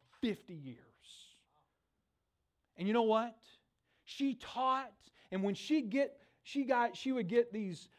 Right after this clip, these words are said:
these, uh, uh, uh, places on her brain and, and, man, some incredible health issues. Well, she had to go get it dealt with,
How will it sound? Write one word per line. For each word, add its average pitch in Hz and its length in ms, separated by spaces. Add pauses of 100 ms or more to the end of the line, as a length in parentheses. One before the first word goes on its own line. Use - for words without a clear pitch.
(140)
these, 208 380
uh, 165 300 (260)
uh, - 20
uh, 151 280 (640)
places 247 440
on 233 160
her 208 160
brain 226 680
and, 143 120 (220)
and, 180 140
man, 233 200
some 175 340
incredible 247 760
health 269 420
issues. 262 840 (440)
Well, 233 240
she 262 480 (120)
had 262 180
to 226 80
go 262 160
get 254 180
it 202 160
dealt 254 280
with, 262 220